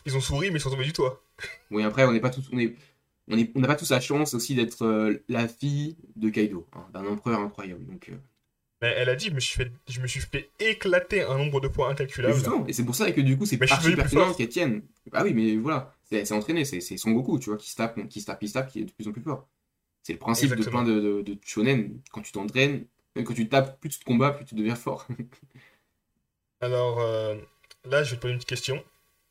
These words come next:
Speaker 1: Parce que malheureusement, la semaine prochaine, il n'y a pas de chapitre.
Speaker 2: Ouais.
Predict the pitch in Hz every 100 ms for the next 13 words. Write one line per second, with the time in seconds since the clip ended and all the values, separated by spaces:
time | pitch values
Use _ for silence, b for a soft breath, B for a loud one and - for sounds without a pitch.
0 | _ _ - - 127 131 135 135 139 131
1 | 127 120 - 123 101 117 120 151 - _
2 | - 101